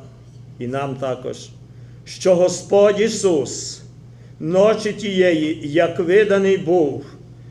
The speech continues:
узяв хліб, подяку віддав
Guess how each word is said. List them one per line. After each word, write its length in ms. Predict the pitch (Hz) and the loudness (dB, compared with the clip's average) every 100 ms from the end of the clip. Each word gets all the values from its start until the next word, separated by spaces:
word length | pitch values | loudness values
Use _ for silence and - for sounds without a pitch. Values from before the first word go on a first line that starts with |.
| - - | -20 -6
узяв 460 | 151 156 151 151 139 | -4 0 2 2 0
хліб, 500 | - 170 196 - - - - - - - - - - - - - | -6 -2 -2 -4 -8 -18 -20 -20 -20 -20 -20 -20 -20 -20 -20 -2
подяку 580 | 165 170 180 202 208 214 | 0 2 2 2 2 0
віддав 640 | 220 185 180 175 180 175 | 0 2 4 4 0 -4